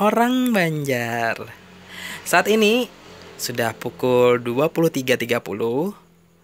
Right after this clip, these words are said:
dan aku ditemani oleh tiga kucing kesayanganku. Ada Putri dan dua anaknya, guys. Berada di dalam kamarku,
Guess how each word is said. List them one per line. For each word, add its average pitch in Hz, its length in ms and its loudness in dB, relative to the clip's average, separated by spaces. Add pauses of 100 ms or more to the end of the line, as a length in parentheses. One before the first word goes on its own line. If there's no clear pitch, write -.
(240)
dan 113 720 -2 (240)
aku 220 720 2
ditemani 131 560 -6
oleh 117 480 -4
tiga 196 400 0
kucing 160 400 -2
kesayanganku. 190 1040 -2 (400)
Ada 107 320 -12
Putri 220 480 -6
dan 120 400 -10
dua 190 240 -4
anaknya, 202 480 -6
guys. 147 800 -6 (480)
Berada 113 720 -8
di 143 80 -4
dalam 120 480 -6
kamarku, 190 800 -6